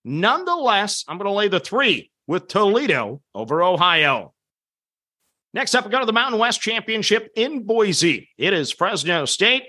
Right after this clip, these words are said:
plus the three at Boise State. So once again, I never expected to see Boise State go eight and oh in the Mountain West after they lost to U tep by seventeen early in the season.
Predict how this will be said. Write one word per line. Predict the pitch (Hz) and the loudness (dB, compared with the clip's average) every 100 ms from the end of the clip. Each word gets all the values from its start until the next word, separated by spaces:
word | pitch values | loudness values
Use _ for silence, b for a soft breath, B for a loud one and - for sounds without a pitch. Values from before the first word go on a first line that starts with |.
| _ _ _ _ | _ _ _ _
plus | 175 233 - | -2 -2 -2
the | 147 | -2
three | - 180 233 135 156 165 | -2 2 2 2 -2 -6
at | - 165 - | -2 -2 -2
Boise | 165 151 147 | -2 0 0
State. | 131 - 165 123 - _ _ _ - | 0 2 2 0 -10 _ _ _ -8
So | - | -2
once | 151 208 302 | 0 0 0
again, | 214 175 190 208 | 0 2 2 2
I | 175 190 | 0 0
never | 185 185 220 277 349 | 0 0 0 -2 -8
expected | 285 - 190 190 208 | -6 -4 -4 -4 -4
to | 175 | -2
see | - 180 | 0 -2
Boise | 127 196 262 185 | -2 -2 -2 -4
State | 196 - 180 196 | -4 0 0 0
go | - 165 165 - - | 0 2 0 -6 0
eight | 190 247 - - - | 0 0 -8 -10 -2
and | 208 226 220 - | 0 0 -2 0
oh | 226 170 | 2 4
in | 127 | 2
the | |
Mountain | 127 139 139 | 0 0 0
West | 139 202 - - _ _ - | 0 2 0 -4 _ _ -12
after | 143 151 | -8 -4
they | 135 | -2
lost | 131 165 185 | -2 -2 -2
to | 160 | -2
U | 123 131 214 | -2 -4 -4
tep | - 175 - | -2 -4 -2
by | 175 | -2
seventeen | 170 185 180 180 - 196 | 0 -2 -2 -4 -4 -2
early | 190 196 202 | 0 2 0
in | |
the | 196 | 2
season. | 185 226 202 190 127 | 0 2 2 2 2